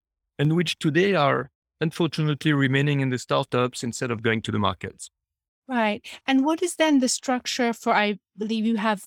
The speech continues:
Speaker 2: funds that will help subsidize, or in terms of taking funds that were maybe s-, currently subsidizing the fossil fuel industry to support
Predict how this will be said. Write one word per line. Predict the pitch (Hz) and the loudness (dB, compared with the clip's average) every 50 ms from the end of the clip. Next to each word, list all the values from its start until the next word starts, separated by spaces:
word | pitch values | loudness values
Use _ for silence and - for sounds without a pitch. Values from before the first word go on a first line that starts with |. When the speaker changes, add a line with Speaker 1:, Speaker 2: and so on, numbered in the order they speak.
| - - | -14 -14
Speaker 2:
funds | - - - 233 220 220 233 240 240 214 - | -12 -4 0 2 4 4 4 4 2 2 0
that | 220 170 | 0 0
will | 208 202 | 0 -2
help | 170 175 208 190 185 - _ | 0 0 -2 -2 -2 -4 _
subsidize, | - - - 269 262 - - - 262 269 254 254 254 247 233 | -8 -4 -2 -2 -2 -2 -4 -2 0 2 4 4 4 2 0
or | - 190 202 190 | -2 -4 -2 -2
in | 185 190 196 | -2 -2 -4
terms | - - 220 214 196 - | -4 -2 -2 -2 0 0
of | 202 180 147 - - 180 190 - | -2 -4 -4 -6 -12 -12 -10 -8
taking | - 226 226 - - 220 202 | -4 -4 -4 -4 -2 -6 -6
funds | - - - 233 214 220 214 214 208 185 - - | -6 -2 2 2 4 4 4 2 2 0 -2 -2
that | - - 185 | -4 -4 0
were | 180 208 196 | 0 0 0
maybe | 202 196 185 185 | 0 0 0 -2
s-, | 190 - - - - - | -4 -6 -8 -12 -14 -16
currently | - - 220 214 185 214 208 | -6 -2 -2 -2 0 -2 -4
subsidizing | - - 226 196 - - 220 190 208 196 190 196 185 - 202 190 185 185 _ _ - | -2 -2 -2 -2 -2 -4 -4 -2 0 0 0 0 -2 -2 -2 -2 -2 -4 _ _ -6
the | 175 190 | -6 -6
fossil | - - 202 190 - - 202 - | -2 0 -2 0 0 -4 -8 -4
fuel | - 269 262 240 | 0 0 0 2
industry | - 233 214 226 208 - - - 214 208 202 - - - _ - | 2 2 2 2 0 -2 -4 -4 -4 -4 -4 -6 -12 -20 _ -8
to | - 214 202 202 | -4 -2 -2 -2
support | 190 - - 190 _ - - 220 202 196 190 - | -2 -6 -8 -8 _ -6 -2 0 0 0 0 -2